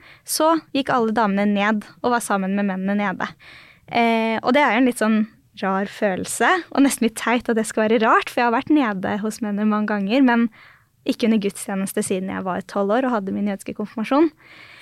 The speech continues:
Ehm, men det var også veldig fint, for da fikk vi også feira det sammen.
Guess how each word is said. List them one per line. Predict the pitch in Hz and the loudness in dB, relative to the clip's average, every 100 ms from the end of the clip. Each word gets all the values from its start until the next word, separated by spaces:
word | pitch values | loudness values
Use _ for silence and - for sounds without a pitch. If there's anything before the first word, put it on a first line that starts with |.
| - _ - | -20 _ -4
Ehm, | 247 240 233 233 233 240 - _ _ _ _ _ _ _ - | 0 2 4 4 4 2 -2 _ _ _ _ _ _ _ 2
men | 285 285 277 | 4 4 4
det | 285 | 4
var | 269 240 | 4 4
også | - 247 | 2 0
veldig | 240 | 0
fint, | 277 392 359 - | 0 0 -2 -2
for | 277 | 0
da | 247 | 0
fikk | 240 233 | 0 -2
vi | 240 | 0
også | 220 226 | -2 -4
feira | - 233 214 190 | -4 -4 -4 -4
det | 220 | -6
sammen. | - 196 240 | -4 0 2